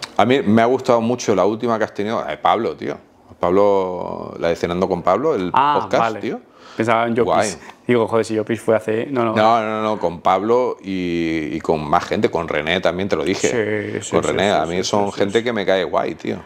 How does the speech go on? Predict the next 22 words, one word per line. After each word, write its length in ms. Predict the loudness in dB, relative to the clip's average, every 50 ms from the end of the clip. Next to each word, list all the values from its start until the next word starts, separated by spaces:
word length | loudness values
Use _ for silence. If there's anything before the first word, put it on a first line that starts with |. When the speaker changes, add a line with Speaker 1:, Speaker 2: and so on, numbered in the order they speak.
| -16 -8 -2
Speaker 2:
Ahora 260 | 2 2 2 2 2
recientemente, 580 | 0 -2 0 2 2 4 4 4 2 2 2 0
este 220 | 0 2 0 2
martes, 800 | 2 2 2 0 0 -4 -6 -6 -6 -6 -6 -10 -14 -16 -18 _ -14
se, 280 | -6 0 2 2 2
pues 200 | 2 0 -4 -4
esto 100 | -2 -2
lo 20 | -2
estamos 180 | -2 -2 0
grabando 220 | 0 0 0 -2 -2
el 80 | -2
viernes, 320 | -2 0 0 0 -2 -2 -2
el 120 | -2 -2
martes 440 | 0 0 -2 0 0 0 0 0 -2
que 380 | -4 -4 0 2 2 2 0 0
siguiente, 580 | -2 0 0 2 2 2 2 2 2 0 -2 -8
se 340 | -8 -2 2 4 4 4 4
emite 360 | 2 2 0 0 2 2 2
la 200 | 2 2 0 0
de 260 | -2 -4 -2 -2 -4 -4
Julian 380 | -6 -6 -4 -2 -2 -4 -4
Fitcraft. 540 | -4 -6 -4 -2 -2 -2 -2 -4 -6 -12